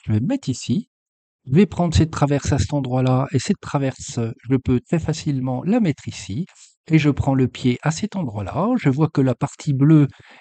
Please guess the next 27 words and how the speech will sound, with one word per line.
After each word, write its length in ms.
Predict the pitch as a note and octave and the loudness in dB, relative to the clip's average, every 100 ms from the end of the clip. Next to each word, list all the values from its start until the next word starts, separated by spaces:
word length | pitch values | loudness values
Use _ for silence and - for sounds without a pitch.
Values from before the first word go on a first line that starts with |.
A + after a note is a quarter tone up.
| _ | _
est 600 | F3 E3 D#3+ D3+ D3 C#3+ | 6 10 10 8 8 6
sur 260 | - A#3 E3+ | 6 4 6
la 100 | D3+ | 6
gauche. 500 | C#3+ C#3+ - - B2+ | 6 6 4 0 0
Je 380 | B2 B2+ A#2 D3 | 0 0 0 0
tape 320 | - D3+ - | 2 0 2
la 360 | C3+ C3 C3 B2+ | 2 2 0 0
flèche 320 | E3 D#3+ D#3+ | 4 4 2
du 160 | D3 | 0
haut 260 | C#3+ C#3+ C#3 - | 4 4 2 2
pour 240 | A#3 E3 | 0 4
la 120 | D#3+ | 2
mettre 240 | B2+ A#2 - | 2 0 -2
sur 160 | A3+ | 0
la 120 | B2 | 0
droite. 440 | G2+ G2+ D#3+ - C#3 A#2 - - - _ - | -2 -4 -4 -4 -4 -4 -6 -20 -20 _ 4
Mon 140 | C3 | 6
cadre 280 | E3 A#3 D3 | 6 4 4
est 140 | C#3 | 4
à 40 | C3 | 2
présent 1000 | - D#3+ E3+ A3 A#3 A3+ A3+ A3 A3 G3+ _ - | 4 4 4 2 4 2 2 0 -2 -6 _ -12
assemblé 560 | - F3+ D#3 E2+ - _ _ _ _ | -2 2 2 0 -12 _ _ _ _
et 80 | C#3+ | 4
les 120 | B2+ | 4
pièces 280 | - A#3+ - | 6 2 4
correctement 500 | F#3+ F3 E3 F3+ A#3 | 4 4 6 6 6
symétrisées. 680 | - G3+ F3 - A#2+ F#2 | 2 2 2 2 -2 -2